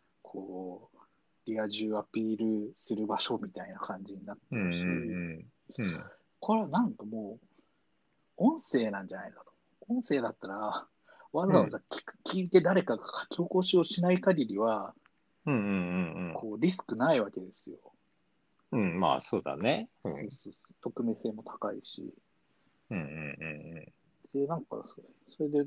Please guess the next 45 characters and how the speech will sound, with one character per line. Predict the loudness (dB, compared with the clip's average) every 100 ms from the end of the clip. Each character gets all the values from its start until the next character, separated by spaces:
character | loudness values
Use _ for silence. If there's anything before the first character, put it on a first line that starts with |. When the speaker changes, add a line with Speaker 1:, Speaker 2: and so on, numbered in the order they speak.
| 0
Speaker 1:
ま | -6
あ、 | -6
ポ | -12
ッ | -20
ド | -20 _
キ | -10
ャ |
ス | -10
ト | -12
い | -14
い |
ん | -14
じ | -20
ゃ |
な | -18
い |
っ | -20 -20 _ _ _
て | -12
い | -12
う。 | -14 _ _ _ _
で、 | 2
こ | 4 2 4 4 4 2 0 -2
う、 |
Speaker 2:
う |
ん。 | 0 0 -2 -4 -8 -12 -10 -2
Speaker 1:
イ | 0
ン |
プ | 2 2
ッ | 0 _ 0
ト | 4
を | 6 4 0
こ | -2 0 0 -2 -8
う、 | -18 _ _ _ _ 0
Speaker 2:
う |
ん。 |
Speaker 1:
そ |
の | 2 4
ま | 4
ん | 6
ま | 4 2
垂 | 2 4
れ | 4
流 | 2 2 0
せ | 6 8 8
る | 8 8 8 6